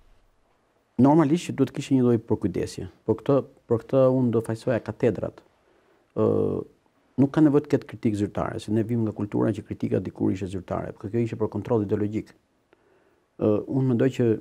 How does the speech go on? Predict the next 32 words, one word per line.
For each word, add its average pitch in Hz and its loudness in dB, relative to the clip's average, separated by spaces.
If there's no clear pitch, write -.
kritika 135 0
duhet, 113 0
duhet 113 -2
të 127 2
jetë - -12
sot 127 0
në 113 0
përshtatje 113 -2
me 113 -2
ato 113 -4
që 107 -4
ka 107 -2
të 107 -12
bëjë 113 0
vetëm 117 0
me 110 -2
letërsinë 110 -6
si 110 -10
të - -20
tillë - -6
dhe 104 4
jo 117 4
me 117 2
raporte 110 -4
politike. - -6
Ë, 107 0
katedrat, 107 0
institutet 113 -4
që 101 -4
merren 117 2
me 107 -2
këtë, 113 2